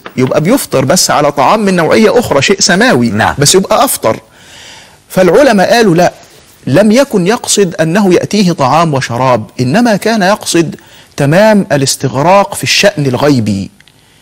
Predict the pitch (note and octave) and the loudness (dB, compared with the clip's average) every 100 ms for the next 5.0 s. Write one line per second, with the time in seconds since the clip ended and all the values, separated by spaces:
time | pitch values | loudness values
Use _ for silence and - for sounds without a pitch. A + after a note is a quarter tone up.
0 | _ - - C3+ C3 C#3 C3+ B2+ F3+ F#3+ | _ -8 -2 0 2 2 0 2 2 2
1 | C#3+ B2+ C#3+ B2 A2+ G2 - _ _ _ | 0 2 2 2 0 -2 -6 _ _ _
2 | _ _ _ - F3+ E3 D3+ C#3 C3+ G3+ | _ _ _ -4 0 2 2 2 2 2
3 | G#3+ E3 C3+ C3+ C3 G3+ E3+ D3 C3+ - | 2 0 0 -2 -2 0 0 0 -2 -2
4 | B2+ F#3 - C#3+ C#3 B2+ C3+ F3 F#3 | 0 0 0 0 0 0 2 4 4